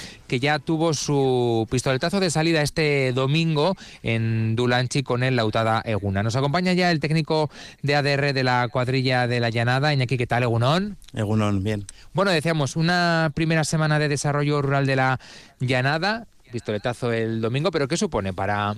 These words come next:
Speaker 1: una cuadrilla como la Llanada organizar unas jornadas como esta, esta semana?
Speaker 2: Hombre, para nosotros supone tener un foro en el que poder mostrar todo lo que aquí se hace.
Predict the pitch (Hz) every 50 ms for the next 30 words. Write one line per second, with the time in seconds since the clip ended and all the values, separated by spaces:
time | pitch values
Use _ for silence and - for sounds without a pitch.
0 | - - 131 117 113 113 117 117 104 110 113 110 104 - 107 110 110 107 107 107
1 | 104 104 104 107 107 104 110 113 123 139 165 175 160 139 - 110 101 95 98 98
2 | 92 107 110 107 110 107 101 - - 104 98 104 104 107 104 - - 104 101 107
3 | 131 175 175 - 107 98 95 - 110 101 95 - - 101 95 98 123 147 127 98
4 | 92 - - - - - - - - - - - - - - - - - - -
5 | 117 113 117 113 - 104 101 95 95 95 95 - 107 107 - 120 123 127 120 -
6 | 139 123 - - 120 123 135 139 139 131 120 113 107 101 95 95 95 92 - -
7 | 104 98 101 104 104 107 113 120 123 120 110 - - 123 120 117 135 143 143 127
8 | 104 101 - - 92 - - 92 92 90 98 95 98 101 107 107 104 107 104 101
9 | 110 110 110 107 104 - - - 110 117 120 139 135 - - 107 101 107 110 107
10 | 104 - 90 87 87 87 87 87 - 104 101 - 92 85 85 - - 85 82